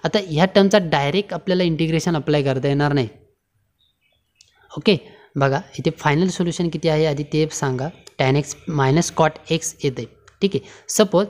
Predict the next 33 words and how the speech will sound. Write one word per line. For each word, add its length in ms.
जर 200
असं 260
केलं, 220
टॅन 180
एक्स 340
प्लस 260
कॉट 240
एक्स 200
ब्रॅकेट 600
स्क्वेअर 400
आहे, 340
मग 100
इंटिग्रेशन 540
x 80
to 60
the 200
power 380
जर 340
टू 120
घेतला 360
आणि 180
त्या 120
फॉर्मॅटने 580
जर 140
आपण 200
सॉल्व्ह 300
केलं 240
x 60
to 60
the 180
power 320
एनच्या 400
फॉर्मॅटने, 460